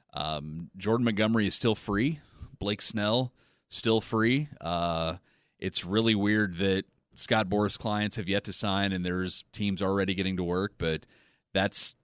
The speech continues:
they're gonna demand multiple years at around twenty to twenty-five million dollars. So I guess it's not a total surprise.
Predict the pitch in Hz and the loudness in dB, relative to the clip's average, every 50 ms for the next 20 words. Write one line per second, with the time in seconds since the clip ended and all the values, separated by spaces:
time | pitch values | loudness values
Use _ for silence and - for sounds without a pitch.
0 | _ _ _ _ _ _ _ _ _ _ _ _ _ _ _ _ - - 90 90 | _ _ _ _ _ _ _ _ _ _ _ _ _ _ _ _ -16 -16 -16 -12
1 | - - 107 107 123 135 127 143 139 135 127 117 131 123 127 123 127 131 131 127 | -4 0 2 4 4 4 4 4 4 4 4 4 4 4 6 6 8 8 6 6
2 | 127 117 110 113 117 120 - - - 135 123 117 113 117 117 120 123 123 113 98 | 4 4 4 4 4 2 2 2 2 2 2 2 2 2 2 2 2 2 0 0
3 | 104 98 104 107 110 107 104 - - 107 107 110 107 107 104 - 110 110 107 104 | 0 0 2 2 2 0 -2 -4 -4 -2 0 0 0 0 -2 -2 -4 -4 -4 -4
4 | - - 110 101 101 101 104 107 107 101 98 95 101 110 101 90 - 110 95 92 | 0 2 2 2 2 2 0 0 2 2 2 4 4 4 2 0 0 0 0 0
5 | 107 120 - - 131 - 135 120 110 92 - - 110 110 120 117 - - 98 - | 0 0 -2 -2 0 0 2 2 0 -2 -2 0 2 2 2 2 0 -2 -4 -2
6 | 107 107 117 113 101 92 90 87 90 | 0 2 2 2 2 2 0 -2 -4